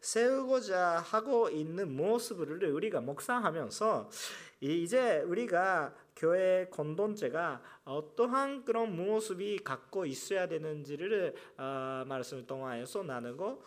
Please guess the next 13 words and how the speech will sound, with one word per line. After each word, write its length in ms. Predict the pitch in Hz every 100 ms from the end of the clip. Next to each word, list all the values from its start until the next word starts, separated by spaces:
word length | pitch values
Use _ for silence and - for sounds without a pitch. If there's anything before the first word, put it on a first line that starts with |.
| -
은혜를 460 | 135 123 110 143 156
받고자 680 | 117 - 117 147 185 185 180
합니다. 440 | - 202 139 107 - - - - - - -
아, 720 | 156 147 151 151 151 147 143 156
오늘도 440 | 202 220 208 196
항상 440 | 180 214 226 214 220
하는 220 | 240 247
대로 320 | 196 175 160
세 140 | 240 247
가지 480 | 269 220 185 175 170
포인트로 480 | 151 151 160 165 170
말씀을 640 | 127 123 - 180 180 170
드리겠습니다. 640 | 107 113 - 101 101 101